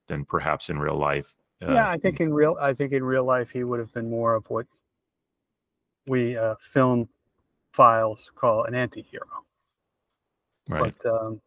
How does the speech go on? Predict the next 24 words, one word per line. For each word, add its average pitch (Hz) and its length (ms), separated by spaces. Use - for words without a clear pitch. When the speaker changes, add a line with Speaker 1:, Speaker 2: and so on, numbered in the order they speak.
Speaker 2:
but 151 180
I, 147 180
you 160 100
know, 120 140
I, 131 160
listen, 127 440
he 123 220
was 123 360
the, 120 300
he 131 120
was 123 160
the, 117 120
the 131 100
pivotal 123 480
character 120 600
in 113 120
the, 113 220
in 120 120
the 117 60
film, 175 460
and 113 180
I 135 100
love 139 420
the, 131 300